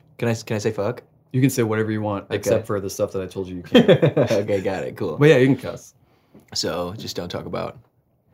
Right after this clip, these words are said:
Speaker 1: your negative bank account.
Speaker 2: Don't talk about me <laughs> at all. Don't tell anyone
Speaker 1: Um,
Speaker 2: anything you know about me.
Speaker 1: okay.
Speaker 2: That's the only rule that you can't do is tell anyone
Speaker 1: Uh,
Speaker 2: any of my secrets.
Speaker 1: Yeah, but when I was, like, twenty-seven, that's when I started smoking weed again 'cause I had insane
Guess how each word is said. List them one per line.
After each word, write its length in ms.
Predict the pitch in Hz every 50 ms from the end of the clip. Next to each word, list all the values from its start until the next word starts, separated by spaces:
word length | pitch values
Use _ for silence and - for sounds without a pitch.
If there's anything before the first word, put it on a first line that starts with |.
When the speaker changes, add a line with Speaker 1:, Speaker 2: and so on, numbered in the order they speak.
| _ - _ _ _ _ _ _ _ _ _ _ _ -
Speaker 1:
your 220 | - 90 90 92 98 - _ _ -
negative 320 | - - - 92 87 -
bank 200 | - 85 87 - _
account. 240 | - 76 78 - -
Speaker 2:
Don't 180 | 120 117 110 113
talk 160 | 117 117 113
about 220 | 120 117 147 147
me 280 | 143 139 135 139 135 135 123 -
<laughs> 120 | - 220 214
at 120 | 139 127
all. 260 | 123 113 104 98 95
Don't 180 | 104 117 107 107
tell 180 | - 131 123 123
anyone 240 | 113 113 113 -
Speaker 1:
Um, 80 | 107 104
Speaker 2:
anything 300 | 127 139 131 113 131 127
you 80 | 127 123
know 160 | 123 113 110
about 240 | 104 104 104 104 110
me. 160 | 107 104 113
Speaker 1:
okay. 420 | 107 120 - - - 135 123 160 135
Speaker 2:
That's 140 | 135 - 160
the 100 | 143 -
only 240 | 151 151 151 147 143
rule 280 | 139 143 143 131 127 123
that 120 | 131 151
you 200 | 147 208 196 156
can't 260 | - 185 151 143 139
do 140 | 147 139 131
is 120 | 127 117 -
tell 120 | 143 120
anyone 260 | 120 123 123 120 120
Speaker 1:
Uh, 40 | 117
Speaker 2:
any 100 | 113 123
of 60 | 117
my 100 | 113 110 110
secrets. 500 | 110 - 110 - - 107 107 - - _ _
Speaker 1:
Yeah, 340 | - 117 113 107 101 95 98 110
but 100 | - 120
when 140 | 120 139 139
I 60 | 143
was, 180 | 147 151 151 147
like, 220 | 165 147 123 -
twenty-seven, 1500 | - - - 131 135 139 135 131 - - - - - - - - 110 110 117 - - 151 147 160 156 156 151 151 147 147 - _ _ _ -
that's 220 | 107 110 113 -
when 100 | 123 113
I 40 | 110
started 240 | - - 117 107 104
smoking 320 | - 120 107 - 110 104
weed 140 | 104 110 110
again 200 | 110 127 120 113
'cause 120 | - 104
I 60 | 101 92
had 160 | 101 90 82
insane 680 | 76 98 92 - - - 95 90 90 90 90 87 -